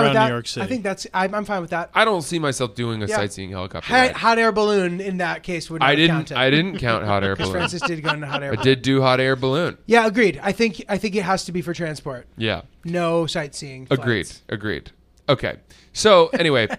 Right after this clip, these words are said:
Speaker 2: <laughs>
Speaker 3: back to the wedding. So, uh, flew to Maine. That's where we had it. Uh, my house that I, my,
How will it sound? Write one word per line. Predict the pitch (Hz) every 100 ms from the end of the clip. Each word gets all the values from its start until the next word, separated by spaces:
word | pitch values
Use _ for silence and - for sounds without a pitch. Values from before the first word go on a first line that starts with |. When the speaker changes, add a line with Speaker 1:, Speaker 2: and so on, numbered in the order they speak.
| -
Speaker 2:
<laughs> | 214 180
Speaker 3:
back | 175 -
to | 131
the |
wedding. | 110 92 78 - -
So, | - 156 151 143 139 139 104 135
uh, | 131 131 127 127 123 123 - _ _
flew | - 175 180
to |
Maine. | 151 139 143 - _ _ _ _ -
That's | 123 -
where | 135
we | 131 123
had | 120 127
it. | 123 _
Uh, | 117 107 107
my | 104 113
house | 117 113 113 - - -
that | 113 110 107
I, | 104 104
my, | 101 101